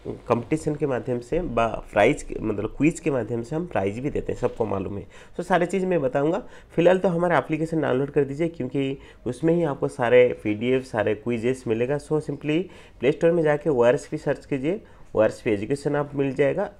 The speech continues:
इसको डाउनलोड कर दीजिए, आपको बहुत हेल्पफुल होगा। सारी चीज़ मैं बताऊंगा आप आगे, जैसे कि ओआरएसपी डेली क्विज आप ये भी डाउनलोड कर दीजिए, आप सबको हेल्पफुल होगा, ठीक है। उसके बाद हमारा चैनल भी सब्सक्राइब कर, कर लीजिए, YouTube में जाइए, YouTube में जाके सर्च मारिए उड़ीसा रीजनल स्टडी पेन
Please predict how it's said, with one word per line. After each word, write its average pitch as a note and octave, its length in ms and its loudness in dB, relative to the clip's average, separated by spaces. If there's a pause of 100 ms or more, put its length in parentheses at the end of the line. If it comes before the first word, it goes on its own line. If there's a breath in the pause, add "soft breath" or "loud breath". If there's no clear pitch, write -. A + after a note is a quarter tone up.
(120)
इसको A2 300 -6
डाउनलोड G#2+ 380 0
कर C#3 80 0
दीजिए, D#3 260 -2
आपको G#2 260 -6
बहुत F#2+ 340 0
हेल्पफुल C#3 280 -2
होगा। E3 240 2
सारी D#3+ 240 -2
चीज़ D#3 200 -4
मैं C3+ 160 -2
बताऊंगा D#3 440 0
आप D3 120 -8 (300)
आगे, C3 220 -2 (520 loud breath)
जैसे A#2 180 -6
कि B2 60 -4
ओआरएसपी B2 440 2
डेली A#2+ 260 0
क्विज C#3+ 260 0
आप D#3+ 120 0 (120)
ये C#3 100 2
भी F3 100 0
डाउनलोड B2+ 320 2
कर A#2+ 100 2
दीजिए, A#2 240 -2
आप A2 100 -4
सबको - 320 -10
हेल्पफुल C#3 480 -10
होगा, A2 220 -10 (340 loud breath)
ठीक - 140 0
है। - 100 0 (300 loud breath)
उसके D3 200 0
बाद F#3+ 140 6
हमारा F3+ 260 2
चैनल E3 340 4
भी G3 100 4
सब्सक्राइब E3 400 0
कर, C3+ 260 0
कर - 160 -4
लीजिए, B2 400 -2 (340 loud breath)
YouTube D3 260 0
में D3+ 160 4
जाइए, C3+ 300 4
YouTube B2 220 -4
में B2 160 -2
जाके A2+ 260 2
सर्च A2+ 260 -4
मारिए A2+ 440 -2 (240)
उड़ीसा A2 300 0
रीजनल G#2+ 340 0
स्टडी G2 300 -2
पेन D#3+ 260 -2